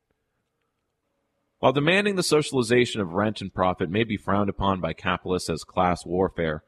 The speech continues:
they're totally okay with socializi-, socializing their costs. The main reason modern production is so centralized, and both firms and market areas is so large,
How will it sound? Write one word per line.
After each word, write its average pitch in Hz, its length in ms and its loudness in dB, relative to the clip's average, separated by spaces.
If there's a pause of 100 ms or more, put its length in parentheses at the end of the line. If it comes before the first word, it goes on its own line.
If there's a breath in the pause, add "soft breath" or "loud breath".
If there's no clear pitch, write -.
(140)
they're 110 120 0
totally 170 460 4
okay 101 400 2
with 95 160 -2
socializi-, 90 720 -2 (140)
socializing 87 760 -2
their 104 520 2 (340)
costs. - 580 -2 (800)
The 98 60 -4
main 139 260 2
reason 143 300 2
modern 117 300 2
production 107 460 0
is 98 120 -6
so 95 140 0
centralized, - 880 -4 (480)
and 92 100 -4
both 101 260 0
firms 117 420 0
and 92 100 -8
market 104 340 0
areas 73 420 -8
is 82 120 -10
so 143 200 2
large, 117 540 -2